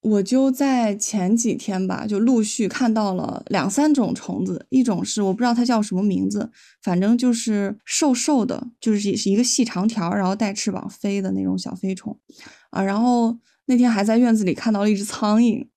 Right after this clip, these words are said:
我就觉得，哇，这么暖和了吗？就可能好像威海现在气温稳定在零度以上了吧，晚上我晾出去的衣服倒是会结一些冰碴儿，呃，但是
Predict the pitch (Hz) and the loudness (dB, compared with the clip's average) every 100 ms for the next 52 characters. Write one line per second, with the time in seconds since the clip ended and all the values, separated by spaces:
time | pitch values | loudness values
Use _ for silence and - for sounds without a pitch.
0 | _ 208 208 196 196 208 208 185 - _ | _ -2 0 2 0 2 0 -2 -6 _
1 | - - _ _ _ 311 247 214 190 - | -20 -20 _ _ _ 2 4 4 0 -2
2 | 190 180 190 247 247 190 214 220 180 226 | -2 0 0 -2 0 0 0 0 0 0
3 | 220 214 - - _ _ 247 254 220 - | 0 -2 -10 -20 _ _ 0 0 0 -4
4 | - 214 226 220 214 196 190 - - - | -6 -2 0 2 0 -2 -4 -6 -6 -4
5 | - 226 233 240 247 247 254 180 - 226 | 0 2 2 0 4 4 4 2 0 2
6 | 233 220 190 175 180 240 180 185 254 214 | 2 2 0 0 0 0 0 0 -2 -2
7 | - - - - - 196 175 208 247 254 | -4 -8 -14 -16 -6 -4 -2 2 2 0
8 | - - - - - 208 285 285 269 277 | -4 -20 -20 -20 -2 2 4 4 4 2
9 | 254 254 302 294 233 233 240 220 - 185 | 4 6 4 2 0 0 2 0 0 0
10 | 226 247 254 262 254 - 165 170 202 - | 0 0 2 2 0 -8 -12 -6 -6 -8
11 | _ - _ 185 180 208 240 233 233 220 | _ -20 _ -4 -2 0 -2 0 0 0
12 | 208 220 | 0 -4